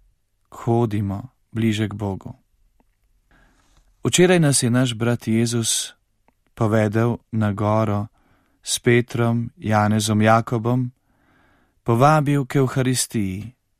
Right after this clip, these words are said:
povabil na Gospodov dan. In slišali smo skupaj: "Ta je moj ljubljeni sin, njega poslušajte." Kaj smo slišali?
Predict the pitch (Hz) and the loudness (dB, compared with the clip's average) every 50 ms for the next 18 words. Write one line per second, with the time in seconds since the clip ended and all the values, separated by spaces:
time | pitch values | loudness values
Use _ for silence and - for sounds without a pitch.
0 | _ _ _ _ _ _ _ - 110 101 98 107 107 104 104 104 113 120 123 123 | _ _ _ _ _ _ _ -6 -6 -2 0 2 2 2 2 0 -2 -2 -2 -4
1 | - - 110 104 104 107 - - - 107 104 104 107 101 98 104 101 98 95 104 | -4 -6 -6 -4 -4 -4 -6 -6 -6 -8 -8 -6 -6 -6 -4 -4 -4 -4 -4 -6
2 | 110 123 - _ _ _ _ _ _ _ _ _ _ _ _ _ _ _ _ _ | -8 -12 -16 _ _ _ _ _ _ _ _ _ _ _ _ _ _ _ _ _
3 | _ _ _ _ - 107 110 - - 117 120 123 - - 120 113 110 - - - | _ _ _ _ -4 -2 -2 0 0 0 0 -2 0 -2 -2 -2 -2 -2 -2 -2
4 | 107 104 - - - 135 135 127 - 120 113 110 113 123 - _ _ _ _ _ | -2 -2 -2 -4 -2 -4 -4 -2 -2 -2 -2 -2 -4 -6 -12 _ _ _ _ _
5 | _ _ - 127 123 123 127 131 127 123 127 131 131 127 131 127 123 117 113 107 | _ _ 4 6 6 6 6 4 4 2 2 2 0 0 0 0 0 0 -2 0
6 | 110 110 110 110 107 107 - - - 101 101 98 95 104 - - _ _ _ _ | 0 -2 0 0 0 0 -2 -4 -4 -4 -4 -4 -6 -8 -10 -14 _ _ _ _
7 | _ _ _ _ _ _ _ _ - 110 110 110 107 107 113 110 - - 104 - | _ _ _ _ _ _ _ _ 0 2 2 4 2 2 0 -2 -2 -2 -4 -4
8 | - - 101 95 - - 104 92 - - - 117 - _ _ _ _ _ _ _ | -4 -4 -6 -8 -8 -8 -8 -10 -10 -12 -14 -16 -16 _ _ _ _ _ _ _
9 | _ _ _ _ _ _ _ _ _ _ _ _ _ _ _ _ _ _ _ _ | _ _ _ _ _ _ _ _ _ _ _ _ _ _ _ _ _ _ _ _
10 | - 135 131 123 113 - - - 104 98 - - - 104 104 104 - - - 92 | 0 2 2 2 2 0 -2 -2 -4 -4 -4 -6 -6 -8 -8 -8 -8 -8 -8 -10
11 | - - - | -12 -14 -16